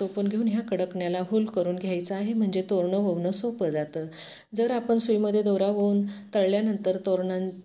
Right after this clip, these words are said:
तोरणं ववायला घेतली तर बरेच कडकणे तुटतात आणि त्या कडकण्यांचा आपल्याला वापर करता येत नाही, ते वापरता येत नाही. म्हणून आपण अगोदर जर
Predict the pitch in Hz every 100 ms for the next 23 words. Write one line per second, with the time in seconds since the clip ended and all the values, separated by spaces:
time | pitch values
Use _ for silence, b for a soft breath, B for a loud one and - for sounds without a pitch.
0 | - 208 180 196 208 175 175 175 190 202
1 | 214 160 190 180 202 208 202 208 185 190
2 | 190 190 220 214 170 165 - 185 185 202
3 | 202 202 185 185 180 175 185 180 180 170
4 | 185 175 - 190 190 170 175 170 175 190
5 | 185 185 190 196 196 196 B B 196 180
6 | 180 180 185 - _ _ - 202 220 220
7 | 185 175 180 190 196 220 202 196 185 185
8 | 202 208 214 220